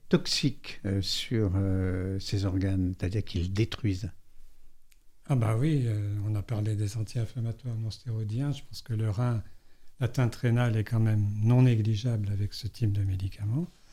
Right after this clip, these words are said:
Speaker 2: Le paracétamol en surdosage sur le foie, mais il y a beaucoup, beaucoup de médicaments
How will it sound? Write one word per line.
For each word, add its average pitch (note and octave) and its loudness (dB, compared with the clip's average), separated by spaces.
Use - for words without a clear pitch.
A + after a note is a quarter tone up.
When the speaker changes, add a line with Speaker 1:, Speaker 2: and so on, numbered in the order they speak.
Speaker 2:
Le A#2+ 8
paracétamol A#2 6
en G#2 4
surdosage G#2+ 2
sur G#2+ 0
le G2+ 6
foie, D3 4
mais A2 6
il G2+ 4
y F#2+ 2
a F#2+ 0
beaucoup, G2 2
beaucoup G#2 2
de G2+ 4
médicaments G#2+ 4